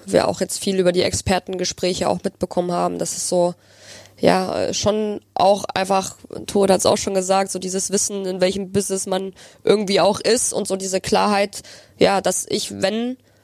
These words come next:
die Ergebnisse halt dann mal nicht so laufen oder dass es vielleicht dann irgendwann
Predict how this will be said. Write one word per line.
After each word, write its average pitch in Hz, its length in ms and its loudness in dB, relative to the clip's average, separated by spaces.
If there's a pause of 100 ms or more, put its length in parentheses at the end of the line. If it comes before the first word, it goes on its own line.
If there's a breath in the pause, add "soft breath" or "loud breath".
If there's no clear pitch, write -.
(440 soft breath)
die - 60 6
Ergebnisse 214 460 2
halt 202 160 2
dann 208 80 0
mal 196 80 2
nicht 214 160 -2
so 220 100 0
laufen 233 500 2
oder 196 240 2
dass 196 200 0
es 208 120 -4
vielleicht 202 280 0
dann 190 100 -2
irgendwann 196 540 0